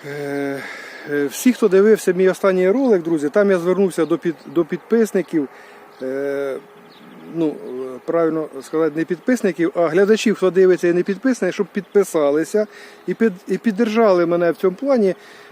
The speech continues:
е, ну, щоб вийти із цього числа тринадцять, да? Е, друзі, я вражений. За ці два дня вже де-, двісті підписчиків. Тобто я, м, <laughs> я,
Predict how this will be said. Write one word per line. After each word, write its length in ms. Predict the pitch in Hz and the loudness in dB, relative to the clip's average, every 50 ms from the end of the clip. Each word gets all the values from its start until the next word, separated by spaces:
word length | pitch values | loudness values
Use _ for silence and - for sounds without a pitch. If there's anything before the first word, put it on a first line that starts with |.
| - - | -8 -4
е, 180 | 156 156 156 156 180 | 0 0 2 2 2
ну, 100 | 247 269 | 2 0
щоб 220 | - - 254 214 | 2 0 -2 -2
вийти 480 | 202 208 254 262 233 - 208 196 175 - - - - | 0 0 0 0 2 2 2 2 2 0 -6 -12 -8
із 140 | 190 180 170 | -6 -6 -6
цього 220 | - - 220 208 185 | -4 0 0 0 0
числа 320 | - - 170 - 196 180 | 0 -4 -4 0 0 0
тринадцять, 680 | - - 180 185 175 165 143 123 - - - - - - - - - - | 0 0 0 0 0 0 -2 -4 -6 -12 -18 -20 -20 -20 -20 -20 -20 -10
да? 220 | 120 143 165 175 170 - - - - - - - - - - - - - | -4 -4 -2 -2 -4 -8 -16 -20 -20 -20 -20 -20 -20 -20 -20 -20 -16 -12
Е, 320 | 135 135 135 135 139 135 135 135 135 135 139 143 147 147 143 | -8 -6 -4 -4 -4 -4 -6 -6 -8 -10 -8 -6 -4 -4 -2
друзі, 300 | 165 190 196 165 151 160 | -2 -2 -2 0 2 2
я 100 | 180 185 | 2 2
вражений. 460 | 180 185 185 175 147 135 135 135 131 | 4 4 4 2 2 0 -4 -6 -4
За 120 | 135 175 | -4 -4
ці 140 | 170 - 202 | -2 -2 -4
два 200 | 175 170 185 190 | -2 0 0 0
дня 200 | 185 196 233 233 | 0 0 0 0
вже 200 | 214 185 175 165 | 2 2 0 0
де-, 520 | 151 147 160 160 160 156 156 151 151 151 143 135 | 0 0 0 2 2 2 2 2 2 0 -2 -2
двісті 340 | 139 165 196 202 - - 190 | -2 0 0 0 0 -4 -6
підписчиків. 680 | - 170 151 - - 143 127 - - 120 104 - 110 107 101 - - _ | -6 -6 -8 -6 -8 -8 -8 -8 -12 -18 -18 -18 -20 -20 -20 -20 -20 _
Тобто 320 | - 147 147 143 - - 143 | -8 -6 -6 -6 -8 -8 -4
я, 300 | 156 185 190 190 185 165 - _ - - - - - _ _ _ _ | 0 2 2 2 2 0 -4 _ -20 -20 -20 -20 -20 _ _ _ _
м, 280 | 196 160 151 151 151 151 - - - - - | -12 -8 -6 -6 -6 -6 -8 -12 -18 -10 -8
<laughs> 100 | 165 143 - - - - - - - | -8 -8 -8 -10 -18 -20 -14 -4 0
я, 180 | 175 190 175 | 0 0 0